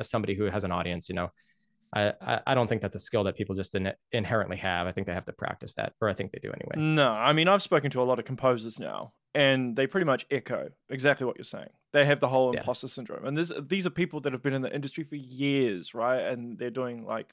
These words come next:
Speaker 2: these, all these massive games and stuff. So, yeah, I wouldn't beat yourself up over it. I think it's, I think it's very common. I think particularly
Speaker 1: Yeah.
Speaker 2: with creatives, I think we can be quite sensitive, particularly when you see a negative comment, right?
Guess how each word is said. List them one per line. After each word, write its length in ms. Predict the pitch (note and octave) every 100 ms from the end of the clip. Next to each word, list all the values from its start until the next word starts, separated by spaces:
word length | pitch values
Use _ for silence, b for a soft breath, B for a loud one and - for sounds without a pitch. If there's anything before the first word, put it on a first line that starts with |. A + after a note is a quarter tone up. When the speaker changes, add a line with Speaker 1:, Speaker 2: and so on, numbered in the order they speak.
| -
Speaker 2:
these, 320 | A#2+ A2 - _
all 160 | G2 D3
these 180 | C3 B2+
massive 340 | B2 A2+ A2
games 380 | - A#2 A2+ A2
and 100 | G#2+
stuff. 240 | - E2
So, 420 | - C3+ B2+ A#2+ - _ _ -
yeah, 380 | - - - - - -
I 100 | C3+
wouldn't 240 | C3 A#2+
beat 140 | A#2
yourself 320 | A2+ - G#2+ G#2+
up 140 | -
over 300 | B2 A#2+ B2
it. 40 | B2+
I 120 | C3
think 180 | C#3+ C3
it's, 240 | C3 - -
I 120 | C#3
think 180 | C#3+ B2+
it's 100 | B2
very 260 | B2 B2 A#2
common. 420 | - A#2+ B2+ C#3 _ _ _ _ _
I 80 | C3
think 240 | D3+ C3
particularly 320 | C3+ D#3 D3+
Speaker 1:
Yeah. 60 | B2+
Speaker 2:
with 100 | B2+
creatives, 720 | - C3 B2+ B2+ C3 - - _ _ _ -
I 80 | A#2+
think 120 | B2+
we 120 | B2+
can 100 | A#2+
be 100 | A#2+
quite 300 | A2+ B2 -
sensitive, 580 | - B2+ - B2+ C3 - _ _ _ _
particularly 320 | C3+ C#3+ C#3 C3+
when 160 | B2+
you 80 | A#2+
see 180 | - C#3
a 60 |
negative 340 | B2+ B2+ A#2+ A2+
comment, 320 | B2+ B2+ A#2+ -
right? 160 | D3+